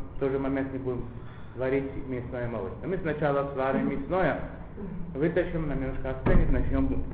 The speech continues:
готовить молочник. מחשש למעבר מיטה ליטה, בפרט כשמשתמשים בדמות כה גבוהות במהלך אפייה.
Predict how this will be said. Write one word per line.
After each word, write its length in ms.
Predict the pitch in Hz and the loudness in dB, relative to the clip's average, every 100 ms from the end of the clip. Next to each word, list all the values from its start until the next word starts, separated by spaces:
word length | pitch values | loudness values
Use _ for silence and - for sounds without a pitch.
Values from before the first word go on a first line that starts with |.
| - | -2
готовить 440 | 117 131 123 113 | -2 0 0 -2
молочник. 540 | 117 110 95 - - - - - - - - - - - - - - - | -2 -2 -2 -4 -6 -8 -8 -6 -10 -12 -12 -12 -8 -8 -8 -12 -10 4
מחשש 600 | 160 151 151 135 180 196 190 | 6 6 6 6 8 8 8
למעבר 440 | 160 143 131 156 156 | 2 4 6 6 6
מיטה 340 | 147 143 135 | 4 4 4
ליטה, 420 | 123 107 - 160 | 4 0 2 4
בפרט 380 | 147 135 - 156 151 | 4 2 2 2 2
כשמשתמשים 640 | 139 143 143 139 143 131 | -2 0 0 0 0 0
בדמות 280 | 131 139 135 135 - - - | 2 2 0 -4 -8 -6 0
כה 80 | 147 | 0
גבוהות 420 | 123 123 156 156 | 2 8 10 10
במהלך 400 | 131 135 139 139 139 | 8 6 6 4 2
אפייה. 500 | - 147 151 143 | -2 4 6 8